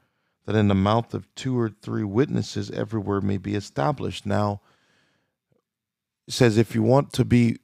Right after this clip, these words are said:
restored with the brother or overcome this fault together,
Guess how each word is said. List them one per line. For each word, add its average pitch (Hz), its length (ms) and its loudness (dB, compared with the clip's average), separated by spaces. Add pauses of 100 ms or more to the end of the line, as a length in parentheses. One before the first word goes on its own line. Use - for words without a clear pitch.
restored 113 500 2
with 107 120 0
the - 80 -4
brother 107 400 2
or 98 320 2 (280)
overcome 110 840 2 (220)
this - 580 2 (360)
fault - 520 2
together, 95 560 0